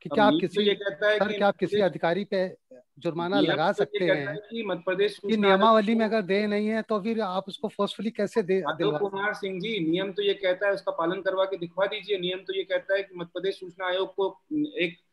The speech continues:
Speaker 2: समय अवधि में, अ, डि-, अपी-, अपील का decision ले लेना है।
Speaker 1: हाँ,
Speaker 2: आज
Speaker 1: सर,
Speaker 2: तक
Speaker 1: कर
Speaker 2: कोई
Speaker 1: सकते हैं।
Speaker 2: हाई कोर्ट
Speaker 1: अगर
Speaker 2: या
Speaker 1: आयुक्त,
Speaker 2: सुप्रीम कोर्ट
Speaker 1: अगर,
Speaker 2: इसका पालन करवा पाया है
Speaker 1: सर,
Speaker 2: क्या?
Speaker 1: सर, अगर आयुक्त
Speaker 2: नहीं।
Speaker 1: चाहें तो बिल्कुल कर सकते हैं।
Speaker 2: मैं आपको क्या कह रहा हूँ कि नियम का पालन कहाँ हो रहा है,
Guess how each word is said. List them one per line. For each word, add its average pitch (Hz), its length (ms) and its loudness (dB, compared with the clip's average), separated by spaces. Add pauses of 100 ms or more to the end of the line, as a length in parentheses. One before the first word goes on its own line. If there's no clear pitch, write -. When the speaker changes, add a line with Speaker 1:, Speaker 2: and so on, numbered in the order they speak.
(160)
Speaker 2:
समय 175 240 0
अवधि 185 320 -2
में, 202 300 -4 (460)
अ, 147 140 2
डि-, 143 340 0
अपी-, 151 280 -2
अपील 185 260 -4
का 202 100 0
decision 170 300 0
ले 185 80 0
लेना 196 300 2
है। 180 300 -10 (540)
Speaker 1:
हाँ, 147 140 4
Speaker 2:
आज 262 80 0
Speaker 1:
सर, 285 60 2
Speaker 2:
तक - 60 0
Speaker 1:
कर 277 100 -4
Speaker 2:
कोई 277 180 4
Speaker 1:
सकते 175 180 0
हैं। 180 80 0
Speaker 2:
हाई 196 100 2
कोर्ट 214 100 6
Speaker 1:
अगर 190 140 4
Speaker 2:
या 170 40 4
Speaker 1:
आयुक्त, 220 160 0
Speaker 2:
सुप्रीम 202 280 -6
कोर्ट 208 200 -2
Speaker 1:
अगर, 139 140 0
Speaker 2:
इसका 196 200 -2
पालन 202 180 -10
करवा 185 240 2
पाया 202 300 0
है 175 140 0
Speaker 1:
सर, 151 120 -2
Speaker 2:
क्या? 180 280 -8
Speaker 1:
सर, 185 220 -4
अगर 185 220 -2
आयुक्त 165 320 0
Speaker 2:
नहीं। 190 120 -8
Speaker 1:
चाहें 160 280 -2
तो 214 120 -4
बिल्कुल 175 340 -2
कर 185 160 2
सकते - 360 -6
हैं। 143 240 -8 (240)
Speaker 2:
मैं 320 320 -2 (360)
आपको 156 240 -4
क्या 220 200 -2
कह 196 200 -2
रहा 139 100 -4
हूँ 127 120 -8
कि 139 100 -6
नियम 190 380 0 (500)
का 185 60 0
पालन 180 400 -2
कहाँ 196 340 -6
हो 156 160 -4
रहा 107 140 -10
है, 92 220 -12